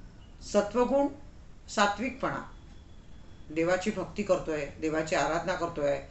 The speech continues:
चांगल्या कथा पुराण ऐकतोय, चांगलं वाचन करतो आहे, देवाच्या मंदिरात जातो आहे,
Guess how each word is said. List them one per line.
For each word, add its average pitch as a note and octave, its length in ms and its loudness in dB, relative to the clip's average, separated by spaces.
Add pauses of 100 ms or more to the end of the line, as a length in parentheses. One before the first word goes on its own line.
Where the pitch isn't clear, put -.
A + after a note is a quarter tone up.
(280)
चांगल्या D3+ 300 2 (340)
कथा D#3+ 240 2
पुराण D#3+ 380 2
ऐकतोय, C#3+ 500 -2 (420)
चांगलं D3+ 280 0
वाचन E3 380 2
करतो F#3 300 0
आहे, C3+ 220 -2 (920)
देवाच्या E3+ 340 4
मंदिरात E3+ 420 4
जातो D#3 240 2
आहे, B2+ 220 -2